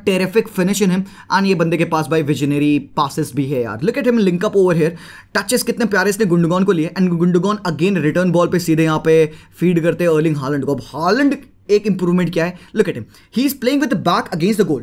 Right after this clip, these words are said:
टच लेके टर्न करता है, he sees कि Phil Foden with the run। अब यहाँ पे किलियन एम्बापे होता तो वो यहाँ पे टर्न करके शॉट मारा होता, हरामखोर है किलियन एम्बापे। But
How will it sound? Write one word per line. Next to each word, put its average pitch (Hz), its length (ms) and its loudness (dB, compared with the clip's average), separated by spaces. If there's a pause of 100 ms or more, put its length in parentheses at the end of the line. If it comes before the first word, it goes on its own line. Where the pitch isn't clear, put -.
(120)
टच 240 180 -2
लेके 269 200 -4
टर्न 240 320 -2
करता 196 280 0
है, 196 200 -2
he 226 180 0
sees 254 280 -2
कि 254 100 -2
Phil 233 260 0
Foden 202 260 4
with 160 120 0
the 160 100 2
run। - 160 -4 (200)
अब 220 100 0
यहाँ 269 100 -2
पे 294 60 0
किलियन 277 320 0
एम्बापे 254 280 2
होता 233 240 4
तो 240 100 -2
वो 226 60 0
यहाँ 220 100 2
पे 220 140 -4
टर्न 214 160 2
करके 202 200 0 (100)
शॉट 175 200 -2
मारा 151 140 0
होता, 151 220 -2
हरामखोर 196 460 -2
है 131 60 -2
किलियन 123 240 -4
एम्बापे। 123 340 -4 (260)
But 165 100 -4